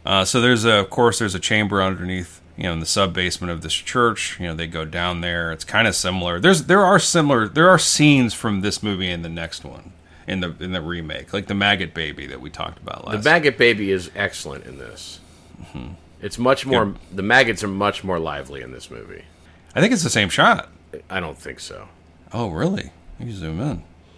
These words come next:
Speaker 2: I think the ba- I
Speaker 1: Um,
Speaker 2: think the baby is much more maggot in this, and also the maggots are very active.
Speaker 1: So
Speaker 2: And they also, the, it's, it's gross.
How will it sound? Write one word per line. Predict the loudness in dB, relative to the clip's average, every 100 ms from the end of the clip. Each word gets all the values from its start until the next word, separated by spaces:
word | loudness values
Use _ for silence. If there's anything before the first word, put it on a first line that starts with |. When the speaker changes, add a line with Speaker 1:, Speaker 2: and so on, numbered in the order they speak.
| -20 -16
Speaker 2:
I | -14
think | -8 -8 -8
the | -10
ba- | -6 -4
I |
Speaker 1:
Um, | -2
Speaker 2:
think | -4 -8
the | -8
baby | -6 -6 -6
is | -12 -12
much | -12 -12 -12
more | -12
maggot | -10 -10 -12 -14 -16
in | -14 -12
this, | -12 -14 -14
and | -12
also | -10 -10 -12
the |
maggots | -10 -10 -10 -12
are | -14 -16 -18 -20
very | -16 -4 0 0 0
active. | -6 -14 -14 -16 -16 -20 _ -12
Speaker 1:
So | -2 4
Speaker 2:
And | 4
they |
also, | 4 0 -4
the, | -4
it's, | -4 -6 -10
it's | -12
gross. | -12 -12 -12 -14 -18